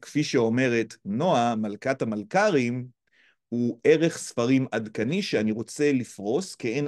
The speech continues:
עלות חדשה, על פי פרמטרי ההפחתה המעודכנים. החל ממועד זה, יופחת הפריט על פני יתרת אורך חיים עדכנית, שש שנים,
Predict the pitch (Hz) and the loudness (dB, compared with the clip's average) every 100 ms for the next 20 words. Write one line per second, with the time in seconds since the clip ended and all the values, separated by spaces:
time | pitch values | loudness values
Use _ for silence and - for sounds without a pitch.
0 | - 107 143 226 - 123 107 - 90 92 | -2 0 0 0 -2 -4 -4 -6 -6 -2
1 | 175 - _ _ - 131 226 220 185 135 | -4 -6 _ _ -4 -4 -2 0 2 2
2 | 120 110 123 131 113 - - 104 113 113 | 2 0 2 4 4 0 -6 -2 0 0
3 | 107 107 104 113 123 127 - _ _ _ | 0 0 -4 -4 -2 -2 -6 _ _ _
4 | _ _ _ - 90 - 156 131 107 101 | _ _ _ -16 -6 4 6 6 6 2
5 | 90 - 104 110 107 110 98 160 196 208 | 0 -6 -4 -2 0 -2 -2 0 0 0
6 | 214 _ _ _ _ - 98 - - 208 | -6 _ _ _ _ -12 -12 -4 4 4
7 | 226 170 120 113 117 117 - _ _ _ | 4 2 0 0 -4 -10 -20 _ _ _
8 | _ - 117 120 143 151 110 76 - _ | _ 0 2 2 2 4 4 0 -10 _
9 | - 101 113 139 139 135 139 123 117 123 | -6 -2 2 2 4 4 4 4 0 0
10 | 110 98 107 98 113 190 - _ _ _ | -2 -2 -2 0 0 -4 -10 _ _ _
11 | _ _ _ - 143 123 - 92 92 131 | _ _ _ -4 0 0 0 -2 -2 -2